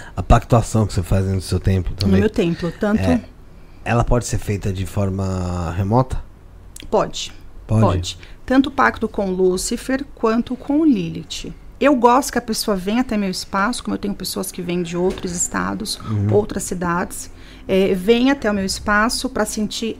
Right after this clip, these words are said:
Speaker 2: a energia. "Mas, Matildes, eu tô," por exemplo, eu tenho uma pactuada que vai ser semana que vem, ela tá lá na Califórnia, não dá pra ela vir, ela não tem previsão, ela quer muito se pactuar, deu abertura, e aí a gente faz. Quando ela vir pro Brasil,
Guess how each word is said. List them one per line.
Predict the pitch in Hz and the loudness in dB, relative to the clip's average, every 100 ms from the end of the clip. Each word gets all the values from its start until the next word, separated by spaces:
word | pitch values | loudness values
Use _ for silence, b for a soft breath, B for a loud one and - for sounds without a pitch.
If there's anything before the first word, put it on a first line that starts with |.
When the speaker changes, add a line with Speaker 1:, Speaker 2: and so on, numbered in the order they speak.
| - | -4
Speaker 2:
a | 214 262 | 0 4
energia. | 294 277 240 214 180 165 170 - - - | 6 4 2 -2 -4 -4 -8 -12 -12 -4
"Mas, | 202 | -2
Matildes, | 202 214 - 269 247 196 208 | -2 -4 0 0 0 0 -2
eu | 208 | -2
tô," | 240 240 233 240 240 B B B - | 0 2 4 2 -2 B B B -8
por | 208 | -2
exemplo, | 214 220 202 | 0 0 0
eu | |
tenho | 202 220 | 0 0
uma | 220 | 0
pactuada | 220 - 220 220 226 | -2 -4 0 0 2
que | 247 208 | -2 -4
vai | 196 | -4
ser | 190 202 | -4 -6
semana | 190 196 180 190 | -6 -4 -4 -6
que | - | -8
vem, | 190 208 220 | -6 -4 -2
ela | 196 | -4
tá | 180 | -4
lá | 180 | -4
na | 180 | -4
Califórnia, | 175 202 - 233 208 220 262 262 B B - | -4 -8 -2 0 0 0 -4 -8 B B 0
não | 240 262 | 4 4
dá | 202 208 | 4 2
pra | 190 | -2
ela | 180 | -4
vir, | 175 202 226 | -4 -4 -2
ela | 196 | 0
não | 202 226 | 0 -2
tem | 208 190 | -2 -4
previsão, | 196 170 160 175 180 262 B B B | -6 -8 -6 -4 -4 -6 B B B
ela | 170 | -8
quer | 190 220 | -2 2
muito | 233 240 320 302 | 6 6 4 2
se | - | -2
pactuar, | 214 - 214 185 185 226 | -4 -2 0 2 2 -2
deu | 180 185 | 0 2
abertura, | 190 202 - 226 208 240 254 - | 2 2 0 -2 0 0 -4 -4
e | 220 | -2
aí | 214 | -2
a | |
gente | 196 214 208 233 | -2 -2 -2 -6
faz. | - 180 156 - | -2 -2 0 -2
Quando | 190 | 0
ela | 190 190 | 0 0
vir | 175 185 | -2 -4
pro | 190 | -2
Brasil, | 185 202 175 196 | -2 0 0 -2